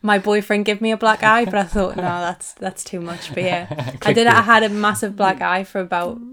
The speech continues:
Speaker 1: three, four days.
Speaker 2: Yeah, it
Speaker 1: So
Speaker 2: was
Speaker 1: it
Speaker 2: funny.
Speaker 1: went pretty quickly, but yeah.
Speaker 2: It was funny, yeah. So
Speaker 1: It was, yeah. It was, it was
Speaker 2: <laughs>
Speaker 1: traumatic.
Speaker 2: Yeah, we fairly, we fairly, uh, whacked each other for sure. <laughs>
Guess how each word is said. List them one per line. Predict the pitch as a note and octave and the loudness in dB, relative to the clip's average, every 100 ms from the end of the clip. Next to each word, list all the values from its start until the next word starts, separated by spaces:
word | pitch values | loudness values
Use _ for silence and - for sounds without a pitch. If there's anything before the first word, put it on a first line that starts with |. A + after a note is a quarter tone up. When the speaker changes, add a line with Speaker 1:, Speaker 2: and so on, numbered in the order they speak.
| B3 C#3+ | -18 -14
Speaker 1:
three, | G3 G3 G3+ | -6 -6 -6
four | - - G3 | -8 -6 -6
days. | A3 A3 A#3 C4 E3+ | -6 -8 -10 -12 -12
Speaker 2:
Yeah, | D3 G#2+ | -6 -4
it | G#2+ | -4
Speaker 1:
So | F3+ | -6
Speaker 2:
was | E3+ | -6
Speaker 1:
it | |
Speaker 2:
funny. | - | -2
Speaker 1:
went | B3 A#3 | 0 0
pretty | - F3+ | -2 -6
quickly, | - F3 - F3 | -6 -8 -6 -10
but | F3 F3 | -8 -6
yeah. | F3 E3+ E3+ | -6 -6 -6
Speaker 2:
It | C#3 | -4
was | C#3 A#2 | -4 -4
funny, | B2 A#2 | -2 0
yeah. | A2 A2 | 0 -2
So | - A#2 A2+ A2 | -4 -4 -4 -8
Speaker 1:
It | G3 | -8
was, | F#3+ F#3+ - _ | -6 -6 -10 _
yeah. | F3+ E3+ F3 F3 _ _ _ | -10 -10 -10 -16 _ _ _
It | A3 | -4
was, | A#3 - | -2 2
it | F#3 E3 | 4 4
was | C#4+ | 2
Speaker 2:
<laughs> | - | 0
Speaker 1:
traumatic. | A#3 A3+ G#3+ - G3 - G3+ G3 D3+ B2+ - - - C#3 - - A2+ F3+ - - - _ _ | 0 0 -2 -4 -8 -10 -12 -10 -10 -8 -6 -4 -4 -6 -8 -14 -14 -14 -14 -20 -20 _ _
Speaker 2:
Yeah, | A#2+ A#2 | -2 -2
we | A2+ | -2
fairly, | - C3+ B2 A#2+ | 0 0 0 -2
we | B2+ | -6
fairly, | - C3 B2+ A#2+ | 0 2 2 2
uh, | A#2 A2 A2+ | 0 -2 -2
whacked | A#2 A#2 - | -2 -2 -4
each | A#2 A#2+ | -6 -4
other | G#2+ G#2 | -6 -6
for | A#2 | -8
sure. | - A2+ G#2+ | -6 -4 -4
<laughs> | G#2+ | -8